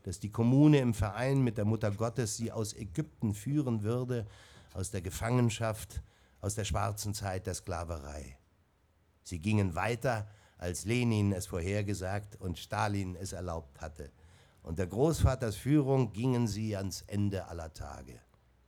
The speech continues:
Das sah ich, wenn ich leise hinter den Frauen kniete, die vor dem mit Krepp geschmückten Altar beteten. Seine Stimme war rau, aber voller Gefühl.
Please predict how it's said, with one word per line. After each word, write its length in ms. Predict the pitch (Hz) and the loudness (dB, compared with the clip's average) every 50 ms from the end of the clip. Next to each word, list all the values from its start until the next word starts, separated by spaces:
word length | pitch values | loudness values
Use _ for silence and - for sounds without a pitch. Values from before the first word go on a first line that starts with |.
| _ _ _ _ _ _ _ _ _ _ _ _ _ - - - - - | _ _ _ _ _ _ _ _ _ _ _ _ _ -20 -20 -20 -20 -16
Das 260 | - 71 80 82 - - | -12 -10 -8 -8 -6 -6
sah 280 | 90 90 98 104 101 | -4 -4 -2 -2 -2
ich, 420 | 92 98 101 104 - - - - - _ _ - - - - - - _ _ | -4 -6 -8 -10 -12 -18 -20 -20 -20 _ _ -20 -20 -20 -20 -20 -20 _ _
wenn 140 | - 82 87 | -6 -6 -6
ich 140 | 82 71 73 | -6 -6 -6
leise 380 | 90 90 95 101 107 104 104 104 | -4 -2 0 0 0 0 0 0
hinter 320 | 90 82 92 90 80 80 | -2 -2 -4 -4 -6 -6
den 160 | 78 82 80 | -8 -8 -10
Frauen 500 | - - - 76 87 92 95 95 101 101 | -10 -8 -6 -2 0 0 2 0 0 -2
kniete, 600 | - - 87 87 87 92 98 - - 104 104 104 104 - - _ _ _ _ _ _ | -4 -6 -4 -4 -4 -4 -4 -6 -6 -6 -6 -6 -8 -12 -20 _ _ _ _ _ _
die 100 | - 71 | -16 -10
vor 180 | - - 98 95 | -6 -4 -2 -2
dem 160 | 92 85 82 | -2 -2 -4
mit 160 | 80 - - | -4 -6 -8
Krepp 260 | - - 113 107 - | -8 -8 -8 -8 -8
geschmückten 520 | - 98 - - 92 90 90 - - 90 73 | -8 -8 -6 -4 -4 -4 -6 -6 -10 -10 -8
Altar 360 | - 80 78 - 85 82 78 | -8 -8 -8 -8 -6 -6 -6
beteten. 640 | 71 71 85 85 80 - 73 71 - - - 76 69 - _ _ _ _ _ _ _ _ _ _ _ _ _ _ - - - - - _ | -6 -6 -6 -6 -6 -8 -12 -16 -14 -14 -14 -14 -14 -16 _ _ _ _ _ _ _ _ _ _ _ _ _ _ -20 -20 -20 -20 -20 _
Seine 260 | - - 95 98 95 | -6 -2 0 0 0
Stimme 420 | 85 - - - 120 120 123 120 104 | 0 -2 -2 2 2 4 4 4 4
war 240 | 107 101 95 87 85 | 2 2 2 0 -4
rau, 400 | 87 87 90 104 127 139 135 131 - - | -4 -2 -2 -2 -2 -4 -6 -8 -10 -10
aber 220 | 131 123 127 113 | -8 -6 -6 -6
voller 300 | - - 156 151 143 135 | -4 -4 -4 -2 -2 -2
Gefühl. 640 | 117 117 104 - - - 135 117 92 76 67 60 | -4 -4 -6 -8 -4 -2 0 2 2 0 -2 -6